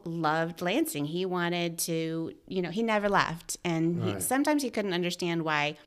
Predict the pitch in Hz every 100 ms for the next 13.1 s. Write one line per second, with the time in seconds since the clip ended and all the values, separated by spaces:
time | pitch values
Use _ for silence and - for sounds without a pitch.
0 | - 160 165 370 415 165 151 - - 185
1 | 151 143 139 - - 190 175 180 247 302
2 | 185 139 135 170 - 170 165 165 - _
3 | - 233 226 220 208 226 220 208 208 202
4 | 208 202 - 185 180 - - - 170 175
5 | 202 170 165 165 160 - 170 156 151 156
6 | 160 156 156 170 - - 175 156 143 170
7 | 156 151 175 160 165 160 160 156 156 151
8 | 151 156 151 - 156 151 165 - - -
9 | - - - - - 165 156 147 - 160
10 | 160 160 - _ - 190 175 - 160 165
11 | 147 147 - - - 160 175 160 160 147
12 | 143 151 151 147 - - - 165 170 185
13 | -